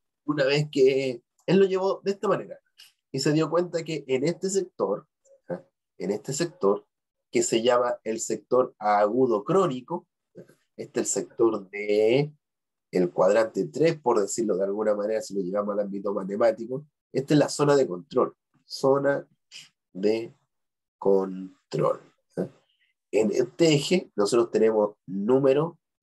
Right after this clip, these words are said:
de fallas y en el eje Y tenemos el M T T R, el tiempo promedio de reparación, ¿ya? Y este muchacho que está acá es el que nos trae <clears throat> más número de fallas,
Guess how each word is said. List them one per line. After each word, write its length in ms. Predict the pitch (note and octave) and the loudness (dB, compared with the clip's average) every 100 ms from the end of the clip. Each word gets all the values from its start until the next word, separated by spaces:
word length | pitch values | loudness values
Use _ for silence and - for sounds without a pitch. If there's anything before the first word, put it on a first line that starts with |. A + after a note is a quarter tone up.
| _ _ | _ _
de 140 | - - | -4 -2
fallas 680 | - D3+ B2+ D3+ - - _ _ _ _ _ _ _ _ _ _ - | 2 2 2 -4 -8 -18 _ _ _ _ _ _ _ _ _ _ -4
y 80 | |
en 60 | A2 | 0
el 120 | G2+ | 2
eje 260 | A2 - C3+ | 0 2 2
Y 280 | D3+ F3+ _ _ | 4 0 _ _
tenemos 380 | - - - - | -4 -4 -4 -4
el 100 | G#2 | 0
M 460 | C#3 C3+ C#3 C3+ _ | 0 0 -6 -8 _
T 420 | - C3+ C3 B2+ _ | 2 4 4 2 _
T 320 | - B2 A2 F#2 | -2 2 2 0
R, 120 | D#2 - | -6 -12
el 200 | F#2 - | -14 -2
tiempo 360 | B2+ B2+ A#2+ | -2 0 -2
promedio 440 | A#2 G#2+ A2+ B2+ C3 | 0 0 0 2 2
de 60 | |
reparación, 580 | B2 A#2+ A#2 A2 - - _ _ _ _ _ _ _ _ | 2 -2 -2 -2 -6 -16 _ _ _ _ _ _ _ _
¿ya? 220 | - C3+ - _ _ _ | -6 -6 -8 _ _ _
Y 180 | A#2 C#3+ | -4 0
este 280 | G3+ - G3 | 0 2 2
muchacho 400 | F3+ E3+ E3 F3 | 2 -2 -4 -4
que 80 | D#3+ | -6
está 160 | D#3 | 0
acá 300 | F3+ F3 G3 - _ | 2 2 -2 -8 _
es 180 | C#3 D3 | 0 0
el 120 | C#3 | 0
que 120 | C#3 | -4
nos 220 | B2 A#2 - | -4 -6 -8
trae 480 | A#2+ D3 D#3 D#3 _ _ - | 0 0 0 -4 _ _ 2
<clears throat> 1160 | A#3 D#3+ - _ _ _ _ _ _ _ _ | 4 2 -2 _ _ _ _ _ _ _ _
más 340 | E2+ G2+ D3+ D#3+ | -2 2 2 0
número 260 | E3+ E3+ | 0 2
de 100 | E3 | 2
fallas, 380 | D#3 G3 G3+ G#3 | 2 2 0 -6